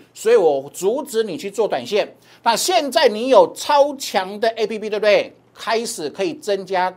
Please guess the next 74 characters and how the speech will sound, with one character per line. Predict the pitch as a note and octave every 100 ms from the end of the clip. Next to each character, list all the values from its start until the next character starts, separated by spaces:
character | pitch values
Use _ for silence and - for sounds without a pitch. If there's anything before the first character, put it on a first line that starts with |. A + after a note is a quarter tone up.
| -
短 | C#3
线 | E3 D#3
获 | E3
利。 | D#3 C3 - _ _
同 | F#3
学 |
们 | F#3
来 | F#3
看 | G#3+ B3+
证 | G#3 G3+
据 | F#3 F#3
哦， | C3 G#2 _ _ _ _ -
我 | G#3
的 |
A | C#4
P | D4
P | D#4 D4+
每 | B3 G3+
天 | F#3 C#4
给 | B3
你 |
一 | - A#3
到 |
三 | G3+ G3
档， | G3 C3+ _ _
我 | E3+
的 | A3
A |
P | A3+
P | B3+ C4
每 | G#3 G3 D#3+
天 | D#3 B3+
只 | B3+ F#3
给 | F3 F#3+
你 | A3+ E3+ B2+ - -
一 | A#3+ A#3+
到 | A#3 A#3 F3
三 | - - G#3+ G#3+
档 | F#3+ E3 F#3
股 | E3
票， | C3+ G#3+ C#3+ -
其-， | E3+
七 | E3 -
档 | F#3
的 | E3+
股 | D3
票， | E3+ D3 -
它 | E3
不 | F#3+
会 |
可 | A#3 G3+
以 |
出， | F#3+ G3 A3 - D#3
呃， | C#3+
出 | C#3 F#3+
现 | F#3+ F#3
一 | A3+
连 | E3+ D#3 D#3+
串 | G#3
的 | F3
二 | -
三 | F#3
十 | E3 C#3+
档 | C3 - _ -
来 | B2
哦。 | B2+ B2 - _ - -
待 | A3
会 |
来 | G3+
看 | G#3+
证 | G#3
据 | G3+ F3+
哦， | D3+
哈， | D#3+ C#3